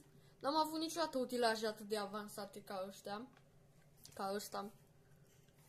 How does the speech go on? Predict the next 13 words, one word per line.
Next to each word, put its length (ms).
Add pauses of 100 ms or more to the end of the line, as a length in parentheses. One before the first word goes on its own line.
(920)
Aici, 500
dacă 160
am 80
lăsat 580 (680)
spațiul, 720 (380)
a 140
spus 320
omul 340
de 80
la 140
care 220
am 120
cumpărat, 640